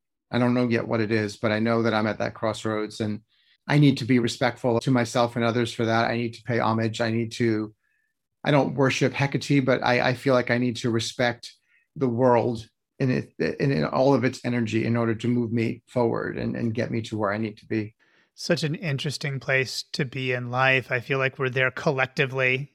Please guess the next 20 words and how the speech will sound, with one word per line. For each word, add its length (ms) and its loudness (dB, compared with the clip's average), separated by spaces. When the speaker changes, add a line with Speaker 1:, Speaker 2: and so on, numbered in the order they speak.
Speaker 2:
at 140 -4
the 220 -6
end 300 0
of 180 -4
this 420 -2
long, 1120 -2
dark 640 4
year 760 0
that 160 -8
has 200 -4
lasted 440 -2
a 60 -6
century. 720 0
Speaker 1:
Mm-hmm. 420 2
Speaker 2:
So 380 4
many 380 0
of 140 0
us 340 -6
are 680 2
questioning 880 -4